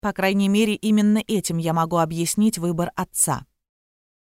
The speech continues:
Я изучила историю американского вяза напротив федерального здания Альфреда Мюррея в Оклахоме.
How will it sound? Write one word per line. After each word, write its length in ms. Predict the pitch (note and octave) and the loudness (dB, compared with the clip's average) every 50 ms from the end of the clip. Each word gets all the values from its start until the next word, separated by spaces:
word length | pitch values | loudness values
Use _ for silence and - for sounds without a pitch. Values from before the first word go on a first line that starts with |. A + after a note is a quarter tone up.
| _ _ _ _ - | _ _ _ _ -6
Я 260 | A3+ A3 A#3 A3+ A3 | -2 0 0 0 0
изучила 560 | G#3+ G3+ G#3+ A3 - - A#3 A#3 A3 G#3 G#3 | 0 0 -2 -2 -2 -2 0 0 0 0 0
историю 500 | G#3 G3 - - A#3 G#3+ G3+ G3 F#3+ F#3+ | 0 -2 -2 0 0 2 2 2 2 2
американского 920 | F#3+ F#3+ G3 G3 F#3+ F#3+ F#3+ - G3+ F#3+ F#3+ - - - G3 F#3 F3+ F#3+ F#3+ | 2 0 0 0 -2 -2 -2 -2 -2 -2 -2 -4 -4 -4 -4 -2 -2 -2 -2
вяза 380 | F#3+ A#3+ B3+ B3+ B3+ - F#3+ | 0 0 0 0 0 0 -2
напротив 500 | F3+ F3+ F#3 F#3 - G#3 G#3 G3 - G3 | -2 -2 -4 -4 -4 -4 -4 -4 -4 -6
федерального 720 | - - A3+ G3+ F#3+ G3+ G3+ G#3 G#3 G#3 G3 G3 F#3 G3 | -4 -4 -4 -2 -2 0 0 0 0 0 -2 -2 -2 -2
здания 560 | F#3+ F3 F3 A3 A3+ A3 A3 A3 G#3+ G3 F#3 - - | -2 -2 0 0 2 2 2 2 2 0 -2 -2 0
Альфреда 500 | G3+ G3 G3 - G#3+ G#3 G3+ F#3+ G#3+ A3+ | -2 -2 -2 -4 -4 -6 -4 -2 0 2
Мюррея 500 | A3+ A3+ A#3 G#3+ E3+ D#3+ C#3+ C#3 C#3 C3+ | 2 4 2 2 2 0 0 -2 -2 -2
в 80 | C3+ D#3+ | -4 -4
Оклахоме. 760 | D#3+ - F3+ F#3 F3+ - - F#3+ E3 C#3+ C#3 C#3 C#3+ C3+ | -4 -2 -2 -2 -2 -4 -4 -4 -2 -2 -2 -4 -8 -10